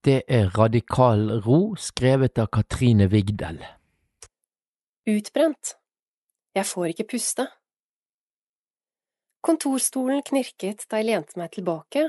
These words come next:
Speaker 2: og kikket ut vinduet mot parkeringsplassen. Kontorbygget kastet lange skygger over plassen. Jeg fikk øye på en kvinne som kom gående mot en av bilene.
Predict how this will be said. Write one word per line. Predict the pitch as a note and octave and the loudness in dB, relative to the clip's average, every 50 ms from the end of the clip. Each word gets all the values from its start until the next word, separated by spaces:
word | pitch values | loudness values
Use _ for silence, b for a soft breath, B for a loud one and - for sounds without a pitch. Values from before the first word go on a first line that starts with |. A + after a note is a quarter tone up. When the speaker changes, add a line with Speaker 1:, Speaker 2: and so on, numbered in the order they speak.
| - _ | -4 _
Speaker 2:
og | - A3+ - | -8 -6 -6
kikket | - B3+ - - G#3+ - F#3+ | -6 -6 -6 -8 -8 -6 -6
ut | F#3 - | -6 -2
vinduet | G#3+ G3 F#3 D#3+ D3 D3 D#3 D#3 E3 | -2 -2 -2 -2 -4 -6 -6 -6 -4
mot | E3+ F3 E3+ - | -6 -6 -8 -8
parkeringsplassen. | - F#3+ - - - D3+ C3+ C#3+ D3+ - - - D3 - - - A3+ - _ _ _ _ _ _ _ _ _ _ _ _ _ _ _ _ _ _ _ _ _ _ _ _ _ _ _ | -8 -10 -8 -8 -8 -10 -10 -10 -12 -12 -12 -12 -10 -10 -10 -10 -12 -14 _ _ _ _ _ _ _ _ _ _ _ _ _ _ _ _ _ _ _ _ _ _ _ _ _ _ _
Kontorbygget | - A3+ G#3+ - - F#3+ F#3+ F#3 - F#3 F3+ - G3 G3+ G#3+ - | -4 -4 -4 -2 -2 -4 -4 -4 -4 -4 -4 -4 -4 -6 -6 -6
kastet | - G#3+ - - - F3 F3 - | -6 -6 -6 -8 -8 -10 -8 -4
lange | G3+ A#3+ B3+ B3 A3+ G#3+ A3 | -2 -2 -2 -2 -2 -2 -4
skygger | A3 - - A3+ G#3 - - G3 G#3 G#3 - F3+ | -4 -4 -6 -8 -8 -8 -8 -6 -6 -6 -8 -10
over | E3 F3+ F#3 - | -10 -10 -8 -8
plassen. | - D#3 - - - - - - _ _ _ _ _ _ _ _ _ _ _ _ _ _ _ _ _ | -8 -8 -8 -8 -8 -10 -12 -14 _ _ _ _ _ _ _ _ _ _ _ _ _ _ _ _ _
Jeg | - G3 F#3+ | -4 -4 -2
fikk | A3 A3 C4 A#3 | -2 0 0 0
øye | G3 F3 - | 0 -2 -4
på | - F#3 | -4 -4
en | G3 A3 A3 | -4 -4 -4
kvinne | - B3+ B3 A3 F3+ F3 A#3 D4 - _ - | -4 -4 -2 0 0 0 -2 -2 -6 _ -10
som | - - G3 | -10 -10 -8
kom | - F#3+ F#3+ F#3+ F#3+ | -6 -4 -4 -2 -2
gående | A3 G3 E3 C#3+ D3 D#3 D#3+ E3+ | -2 -2 -4 -6 -8 -10 -8 -10
mot | F3+ F3 D#3+ | -10 -10 -12
en | D3+ D3 E3 | -12 -10 -8
av | F3+ F3+ | -8 -6
bilene. | G3 F#3+ F3 D#3 D3 C#3+ D#3+ | -6 -4 -6 -6 -8 -10 -14